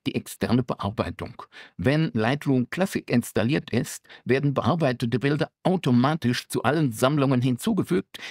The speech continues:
in denen sich das Originalbild befand. Das gilt nicht für Smart-Sammlungen oder Bilder, die über die Funktion Bearbeiten in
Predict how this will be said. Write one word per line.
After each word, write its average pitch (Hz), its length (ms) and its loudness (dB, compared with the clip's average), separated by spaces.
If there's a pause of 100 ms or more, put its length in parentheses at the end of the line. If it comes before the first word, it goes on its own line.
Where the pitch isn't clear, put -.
in 127 160 4
denen 160 320 4
sich 170 200 -2
das - 300 -2
Originalbild 117 880 2
befand. - 680 -6 (320)
Das - 280 -2
gilt 131 300 0
nicht 180 440 2
für 120 120 -2
Smart-Sammlungen 98 960 -2 (260)
oder 180 240 2
Bilder, 160 380 0 (280)
die 147 100 4
über 135 200 0
die 135 80 0
Funktion 131 640 0 (180)
Bearbeiten 117 760 0
in 160 320 4